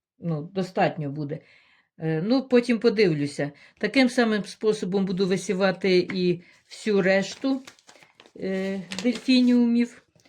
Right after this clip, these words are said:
Не знаю, не вистачає у мене, е, по-, е,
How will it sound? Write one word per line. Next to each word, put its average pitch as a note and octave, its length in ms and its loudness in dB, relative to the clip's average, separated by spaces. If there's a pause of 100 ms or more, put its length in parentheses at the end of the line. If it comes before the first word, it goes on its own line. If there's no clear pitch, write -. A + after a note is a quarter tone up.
(280)
Не G#3+ 160 4
знаю, G3 360 4
не G3 120 2
вистачає G3+ 640 2
у F3+ 40 6
мене, F3+ 400 4 (840)
е, D#3+ 420 2 (1400)
по-, G3+ 220 6 (340)
е, F3 340 2